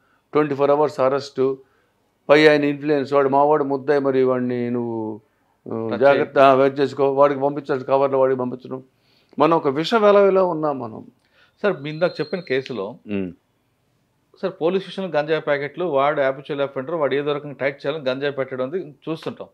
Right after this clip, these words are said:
Speaker 2: కానీ మనిషి రక్తానికి, కోడి రక్తానికి చాలా తేడా ఉంటది కదండి.
Speaker 1: మాకెందుకు ఆ కేసు అయిపోయాడు? నాకెందుకు? I want to judge, I want to conclude investigate, that's all. నాకేమిటంట శిక్ష పడకపోతే? నాకెందుకు? మ్.
Speaker 2: అచ్చా,
Speaker 1: ఆ?
Speaker 2: ఆ యాటిట్యూడా?
Speaker 1: ఆ, అంతే.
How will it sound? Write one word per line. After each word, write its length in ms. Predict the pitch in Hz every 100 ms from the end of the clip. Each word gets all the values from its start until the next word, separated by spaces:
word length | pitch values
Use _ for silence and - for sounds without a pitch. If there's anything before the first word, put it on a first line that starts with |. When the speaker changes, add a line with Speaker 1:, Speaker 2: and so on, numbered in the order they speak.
| _ _ _ _ _
Speaker 2:
కానీ 120 | 185 175
మనిషి 400 | 123 135 180 220
రక్తానికి, 480 | 220 - 214 202
కోడి 280 | 202 202 196
రక్తానికి 460 | 196 196 196 180 170
చాలా 140 | 180
తేడా 220 | 190 185
ఉంటది 240 | 175 147 120
కదండి. 380 | 107 104 113 160 _ -
Speaker 1:
మాకెందుకు 500 | 120 143 196 196 202
ఆ 60 | 196
కేసు 340 | 196 185 180
అయిపోయాడు? 300 | 175 165 165
నాకెందుకు? 560 | 147 139 123 156 170 160
I 100 | 143
want 220 | 143 175 -
to 60 | 160
judge, 320 | 123 127 123 120
I 100 | 135
want 220 | 139 185
to 60 | -
conclude 400 | 160 160 196 180
investigate, 540 | 165 175 170 151 139 -
that's 400 | 131 131 - 127
all. 80 | - _ _ _ _ _ _ -
నాకేమిటంట 720 | 135 160 190 208 208 196 175
శిక్ష 260 | 165 -
పడకపోతే? 760 | 175 175 165 151 139 143 139 139 _ _ _ _ _ _ _ -
నాకెందుకు? 500 | 123 156 165 196 320 _ _ _ _ _ -
మ్. 140 | 117 123
Speaker 2:
అచ్చా, 420 | - 127 95 90 _ 147
Speaker 1:
ఆ? 40 |
Speaker 2:
ఆ 120 | 143
యాటిట్యూడా? 800 | 147 151 151 143 117 104 208 233
Speaker 1:
ఆ, 40 | 185
అంతే. 300 | 190 180